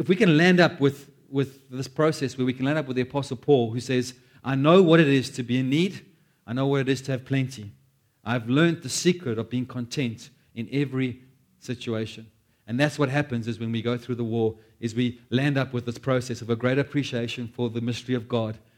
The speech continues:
And then we have a deeper ability to wait on God. I don't know about you, but I hate waiting. That's why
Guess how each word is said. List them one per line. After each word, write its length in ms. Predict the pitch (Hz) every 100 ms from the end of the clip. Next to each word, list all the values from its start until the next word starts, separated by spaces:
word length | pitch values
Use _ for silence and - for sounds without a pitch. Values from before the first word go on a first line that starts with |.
| _ _
And 200 | - 131
then 160 | 156 196
we 100 | 185
have 140 | 151
a 40 | 143
deeper 500 | 117 - 185 185 180
ability 480 | 147 143 147 147 147
to 120 | 139
wait 260 | 135 139
on 140 | 131 120
God. 220 | 104 104 _ _ _ _ _ _ _ _ _
I 80 | -
don't 100 | -
know 60 | 202
about 240 | 175 165
you, 60 | 160
but 120 | -
I 100 | 151
hate 380 | - 165 - -
waiting. 320 | 143 - 113 _ _ _ _ _ _ _ 392 330 _ _ _ _ _ _ _ _ _ _
That's 160 | 151 214
why 260 | 208 160